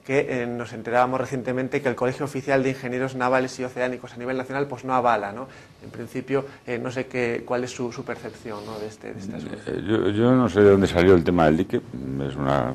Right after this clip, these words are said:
Speaker 2: de las incógnitas que habría que, que,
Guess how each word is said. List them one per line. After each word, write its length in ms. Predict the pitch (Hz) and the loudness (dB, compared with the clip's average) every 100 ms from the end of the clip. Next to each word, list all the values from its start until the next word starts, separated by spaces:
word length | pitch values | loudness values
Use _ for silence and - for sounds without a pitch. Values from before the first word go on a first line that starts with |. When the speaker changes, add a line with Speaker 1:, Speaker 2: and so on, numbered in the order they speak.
| 69 69 | -8 -2
Speaker 2:
de 80 | 71 | 2
las 220 | 71 67 | 2 0
incógnitas 600 | 65 71 76 71 65 67 | -4 0 0 -2 -2 -4
que 100 | - | -4
habría 340 | 60 69 69 60 | -2 2 2 2
que, 320 | 69 67 62 | 0 0 -2
que, 440 | 69 67 69 67 | -4 -2 0 -2